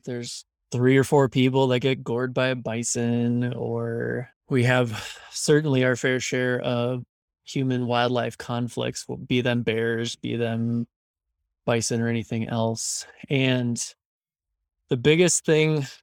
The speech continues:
that we, uh, that we can do to keep our, our wildlife population safe is to minimize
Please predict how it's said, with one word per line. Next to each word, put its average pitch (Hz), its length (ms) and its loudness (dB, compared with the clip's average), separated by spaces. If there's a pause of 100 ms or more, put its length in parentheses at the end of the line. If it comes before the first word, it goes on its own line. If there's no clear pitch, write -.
(240)
that 135 260 -2
we, 143 680 0 (280)
uh, 127 600 2 (200)
that 139 160 0
we 147 200 0
can 147 200 0
do 143 160 2
to 131 80 -2
keep 135 320 -4 (100)
our, 123 580 0 (720)
our 139 100 2
wildlife 143 500 6
population 123 720 -2
safe 120 580 -2
is 127 160 -8
to - 120 -6
minimize 127 1000 0